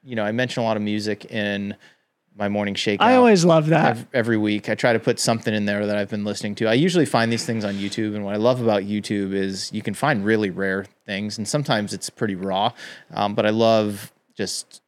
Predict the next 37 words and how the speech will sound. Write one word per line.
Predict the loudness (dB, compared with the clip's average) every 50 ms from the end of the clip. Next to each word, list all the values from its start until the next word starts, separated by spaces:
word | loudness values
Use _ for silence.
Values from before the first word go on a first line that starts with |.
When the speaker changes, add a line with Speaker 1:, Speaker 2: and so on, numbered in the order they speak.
| _ _ -6
Speaker 1:
live | -2 0 0 2 0
versions | 0 -2 -2 -2 -4 -6 -10
of | -10 -8
things, | -8 -8 -8 -8 -10 -12
acoustic | -12 -8 -8 -6 -6 -6 -6 -6
versions | -6 -6 -8 -6 -8 -10 -12
of | -12
things, | -14 -14 -12 -12 -10 -12 -12 -8 -4
rare | 0 2 2 2 2
versions | 0 -2 -4 -4 -6 -8 -10 -10
of | -12 -10
things, | -10 -10 -10 -10 -10 -10 -10
and, | -10 -10 -10 -10
um, | -10 -8 -10 -10 -6
I | -6 -4 -2
go | 0 0 0
down | -2 -2 -4
rabbit | -2 -4 -4 -4 -6
holes | -6 -6 -6 -6
all | -8 -8
the | -8 -8
time. | -8 -10 -8
So | -6 -6 -8 -8 -10 -12
subscribe | -14 -8 -2 0 0 2 2
to |
the | 2 2
Morning | 0 0 0 -2
Shakeout. | -2 -2 -2 -2 -2 -4 -4 -6
You | -8 -6
could | -6 -6 -6 -8 -16 _ _ _
find | -4 -2 -2 -2
something | -2 -4 -6 -4 -4 -4
new | -2 -2
in | -2 -2
there | -2 -2 -4
every | -4 -4 -4
week. | -4 -6 -6